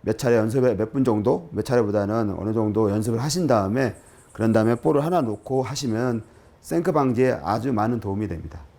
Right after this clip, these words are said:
자, 좀 전에도 말했지만 저는 항상 마지막에 꾸준히, 한 번 안 된다, 한두 번 안 된다고 포기하지 마시고 꾸준히 연습하시면 여러분들 생크가 안 나는데 많은 도움이 됩니다.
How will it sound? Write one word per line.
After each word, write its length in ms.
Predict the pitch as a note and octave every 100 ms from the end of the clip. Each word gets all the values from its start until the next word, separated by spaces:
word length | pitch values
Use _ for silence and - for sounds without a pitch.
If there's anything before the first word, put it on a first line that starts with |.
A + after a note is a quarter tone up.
| - - -
자, 200 | - F2+ - _
좀 160 | - D#3
전에도 180 | D#3+ C#3
말했지만 720 | A#2 B2+ A#2+ A2+ A#2+ C3 - _ _ _ _ -
저는 180 | A#2+ B2+
항상 320 | D3+ D#3 C3
마지막에 680 | G#2 B2 A#2+ G#2 A2 B2 C3 - _ _ _ _ _
꾸준히, 520 | G3+ G3 E3+ A2 E2+ - -
한 200 | E3+ G3
번 160 | G3+
안 140 | D3 B2
된다, 240 | C3 B2
한두 180 | D#3 E3+
번 140 | D#3+
안 80 | B2
된다고 720 | C3 B2+ A#2+ A2 A#2+ C3 C#3 -
포기하지 360 | E3+ F#3+ D3+
마시고 640 | A2+ G#2 G#2 G#2+ B2 B2 - _ - _ _
꾸준히 400 | - D#3 F3+ F3+ C#3+
연습하시면 920 | A2 A#2 A2+ G#2 G#2 G#2+ A2+ B2 -
여러분들 440 | F#2 G2+ G2+ A2 A#2+
생크가 560 | B2 D3 C3+ - G#2+
안 120 | G2+ G2+
나는데 640 | G#2 A2 G#2+ G#2 C3 C#3+ - -
많은 380 | - G#2+ B2 A2+
도움이 280 | G2+ G#2+
됩니다. 340 | F2 E2 E2